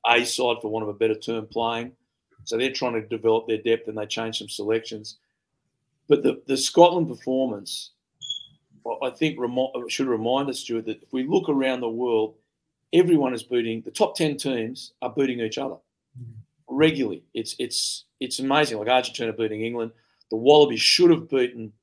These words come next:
uh, uh, France. Ireland beat New Zealand. New Zealand beat South Africa.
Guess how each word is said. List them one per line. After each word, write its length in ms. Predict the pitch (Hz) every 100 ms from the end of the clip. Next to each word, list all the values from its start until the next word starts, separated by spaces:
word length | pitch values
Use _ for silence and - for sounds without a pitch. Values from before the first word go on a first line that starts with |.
| _ _ _ _
uh, 260 | 98 98 101 -
uh, 120 | 98 -
France. 560 | - 143 143 131 - - _ _ _ -
Ireland 420 | 123 135 135 123 120 _ -
beat 260 | 127 123
New 160 | 123 117
Zealand. 480 | 123 139 139 139 135 _ _ _ -
New 80 | 107
Zealand 320 | 143 139 131
beat 160 | 131
South 180 | - 120
Africa. 360 | 123 131 131